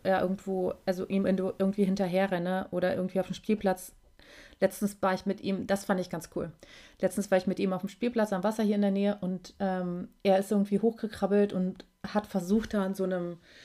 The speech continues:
Piraten-, also an so einem Steuerrad von einem, von einem Schiff quasi, von so einem Piratenschiff, ähm, zu, zu ziehen und hat das nicht geschafft. Und dann bin ich ihm halt hinterhergeklettert, da hoch und hab ihm gezeigt, wie das geht.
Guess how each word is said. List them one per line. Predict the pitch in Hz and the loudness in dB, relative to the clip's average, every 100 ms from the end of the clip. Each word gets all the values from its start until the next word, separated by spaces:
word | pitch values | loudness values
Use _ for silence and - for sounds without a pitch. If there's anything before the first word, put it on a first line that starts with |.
| - _ | -20 _
Piraten-, | - 180 190 208 208 190 185 175 175 175 170 165 - | -6 -2 -2 0 0 0 0 -2 -4 -6 -8 -12 -12
also | 170 165 170 | -8 -6 -4
an | 160 | -4
so | 165 | -4
einem | 160 156 | -4 -6
Steuerrad | 151 - 202 190 165 160 160 - | -8 4 6 6 4 2 0 0
von | - 160 | -4 -2
einem, | 165 165 | -2 -6
von | - 170 | -6 -6
einem | 160 | -4
Schiff | - 185 - | 0 0 0
quasi, | 165 156 | -6 -6
von | 160 156 | -8 -8
so | |
einem | 156 | -8
Piratenschiff, | 160 156 156 156 156 - - - - - | -4 -4 -4 -6 -8 -10 -20 -20 -20 -6
ähm, | - 165 160 156 - | 0 2 0 -2 -8
zu, | - - _ | -10 -12 _
zu | - 180 | -4 -4
ziehen | - - 220 214 | -4 2 4 4
und | 208 170 - | 2 -6 -4
hat | 185 | -2
das | 180 175 | -2 -4
nicht | 165 | -6
geschafft. | 175 - 175 - - | -6 -2 -4 -4 -8
Und | 160 | -4
dann | 170 | -2
bin | 185 | 2
ich | 196 202 | 2 2
ihm | 185 | 0
halt | 175 | 0
hinterhergeklettert, | 175 170 175 196 220 208 196 196 196 175 | 0 -2 4 4 4 4 2 4 2 0
da | 170 | 4
hoch | 226 254 247 | 8 8 6
und | 185 | -2
hab | 185 185 | 0 0
ihm | 175 | -2
gezeigt, | 185 202 185 - | 0 2 2 0
wie | |
das | 170 - | -6 -2
geht. | 254 254 254 | 4 4 4